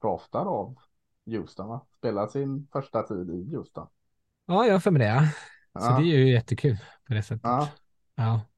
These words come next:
Speaker 2: Det är spännande. Han är ju ung liksom också, så vi får vi se riktigt, eh,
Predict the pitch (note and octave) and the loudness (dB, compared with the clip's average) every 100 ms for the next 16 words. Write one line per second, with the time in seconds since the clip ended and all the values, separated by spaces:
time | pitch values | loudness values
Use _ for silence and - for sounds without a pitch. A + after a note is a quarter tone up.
0 | - B2+ B2+ F3+ D#3 D#3+ A#2 D3 D#3+ C#3+ | 0 2 4 4 4 4 4 4 4 4
1 | D#3+ C#3 A#2+ A2 B2 A2 - G#2+ A#2 - | 4 4 2 0 0 0 0 0 0 -2
2 | G2+ - A2+ A2+ A#2+ A2+ A2+ G#2 - G2 | -2 0 -2 2 0 2 2 2 0 -6
3 | - - G2+ G2 | -4 -2 0 0